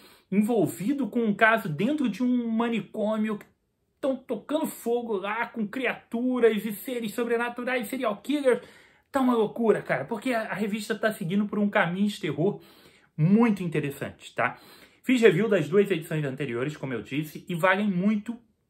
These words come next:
mesmo que você nunca tenha lido nada do Tex. É uma excelente oportunidade pra você pegar logo um quadrinho de alto nível e pra você se impressionar com a qualidade do roteiro e da arte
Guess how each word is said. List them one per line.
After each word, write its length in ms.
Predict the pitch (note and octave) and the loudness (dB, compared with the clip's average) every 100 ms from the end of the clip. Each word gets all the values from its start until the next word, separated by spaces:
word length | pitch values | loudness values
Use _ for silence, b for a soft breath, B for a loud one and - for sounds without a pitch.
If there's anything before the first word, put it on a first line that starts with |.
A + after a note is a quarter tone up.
| _ | _
mesmo 480 | G3 B3+ C#4 A#3 B3 | -2 0 0 0 0
que 80 | A#3+ | -2
você 200 | A#3+ B3 | -4 -4
nunca 240 | A#3 A3+ | -2 -4
tenha 200 | G#3+ A3+ | -4 -6
lido 180 | G#3 G#3 | -6 -4
nada 220 | G#3 G3+ | -4 -2
do 60 | G#3 | -4
Tex. 340 | G#3+ F3 - b b b | -6 -6 -10 b b b
É 60 | F3 | 2
uma 100 | G3+ | 2
excelente 460 | D#4+ C#4 B3+ B3 B3 | 2 2 2 2 -2
oportunidade 520 | A3+ - A3 A3 A3 | -4 -4 2 2 2
pra 120 | A#3 | -2
você 200 | A3 B3+ | -2 -2
pegar 280 | - G3 G3+ | -2 0 2
logo 240 | A3 E4 | 2 0
um 60 | D#4 | -2
quadrinho 380 | D4 G#3 G3+ F3+ | -2 0 -2 0
de 160 | D3+ | 0
alto 320 | G3+ D#4 F4 | 0 -2 -4
nível 400 | D#4+ G#3 G3 A3 B B B B B | -2 -2 -4 -6 B B B B B
e 80 | G3 | 2
pra 120 | D#4 | 4
você 260 | F4 C4 D#4 | 4 4 4
se 80 | D4+ | 2
impressionar 540 | D4+ D#4+ C#4 A#3 A3+ | 2 0 0 0 2
com 60 | G#3+ | 2
a 40 | |
qualidade 460 | A3+ G#3 G3+ G3 F#3+ | 2 2 2 2 0
do 80 | |
roteiro 340 | G#3 B3 C4+ D#4+ | -2 -2 -4 0
e 40 | |
da 100 | C4+ | 2
arte 420 | A3+ A3+ G#3 - | 2 2 -4 -16